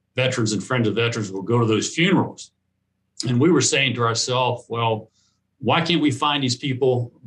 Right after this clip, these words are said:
before they pass away and try to honor them one more time and thank them and help them?" So that's what we started to do, is network with hospices around the country, find out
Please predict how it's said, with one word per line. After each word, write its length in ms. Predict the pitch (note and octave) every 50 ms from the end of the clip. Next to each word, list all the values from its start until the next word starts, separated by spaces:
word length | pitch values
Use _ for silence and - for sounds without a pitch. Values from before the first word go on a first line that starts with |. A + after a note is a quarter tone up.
| A2 -
before 480 | B2+ A#2+ A#2+ - - C#3+ E3+ G3 E3 B2
they 380 | G#2 G2+ F#2+ F#2 E2 - - _ _ -
pass 300 | G#2+ F2+ F2+ F2 - -
away 380 | F2+ E2+ F2 E2+ E2 - - _ _ _ _ _ _ _ -
and 120 | - F2+ -
try 340 | - - A#2+ A2+ A2 G#2+
to 360 | G#2+ - - G#2+ G2 F#2 F2+ - _ _ _ -
honor 240 | C3+ C#3 D#3+ E3 C#3+
them 260 | A2 G#2+ G#2 G2 G2
one 220 | G2+ A2+ A2+ A2+ A2
more 180 | G#2 F#2+ F2+
time 440 | - - - B2+ C#3 C#3 A2+ F#2 F2
and 180 | F2 E2+ E2 - _ _ _ _ _ _
thank 340 | - - B2+ C#3+ D3 - -
them 180 | A2+ F2+ E2+
and 120 | F2 F2 F2+
help 260 | A2+ A#2+ A#2 A#2+ -
them?" 180 | F#2+ E2+ E2+
So 140 | E2+ - -
that's 260 | G2 A#2 C3+ C#3+ -
what 120 | - C#3+ -
we 80 | B2+
started 420 | B2 - - C#3 C3+ B2 A2 G2+ -
to 120 | A#2+ A#2+
do, 140 | B2 C3+ C3+
is 220 | G#2 F2+ F2 - _ _ _ _ _ -
network 500 | C3+ C3 C#3 C3 A#2+ B2 C#3 B2+ A#2+ -
with 120 | G#2+ G2
hospices 520 | - B2 B2 A#2+ A#2 - - A2 - A2 G2+
around 240 | G#2 G#2+ G#2+ G#2 G2+
the 80 | G2
country, 460 | F#2+ - G#2+ G2+ F#2+ - - A#2+ C3 - _ _ _ _ _ _ _ _ _ _ _ _ - -
find 400 | - - C#3 C#3 C#3+ D3 C#3+ C3+
out 360 | C3+ C3 B2+ A#2+ B2 B2 -